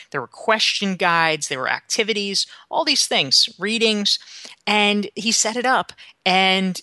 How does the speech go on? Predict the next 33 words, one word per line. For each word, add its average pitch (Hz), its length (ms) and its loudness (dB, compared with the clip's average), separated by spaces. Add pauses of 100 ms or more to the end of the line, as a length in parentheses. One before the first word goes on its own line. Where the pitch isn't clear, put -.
it 208 100 -2
turned 247 240 0
out 285 180 2
that - 160 -4
within 180 520 2
a 180 60 -6
period 202 380 2
of 147 140 0
about 156 200 -2
three 190 240 -4
years, 196 320 2 (180)
forty 247 480 0
percent 190 500 0
of 147 240 -4
Unitarian 170 560 2
churches 156 560 -2
worldwide 165 840 0 (240)
had, 156 500 0 (240)
had 160 180 -2
gone 165 300 0
through 175 320 -8
the 139 100 -6
study 147 300 0
group 143 340 -12
process. - 640 -2 (260)
So - 140 2
sometimes 339 400 0
it's, 247 200 -4
it's 220 180 -2
about 208 260 0
just - 220 -4
creating 240 680 -2 (180)
materials 220 920 -2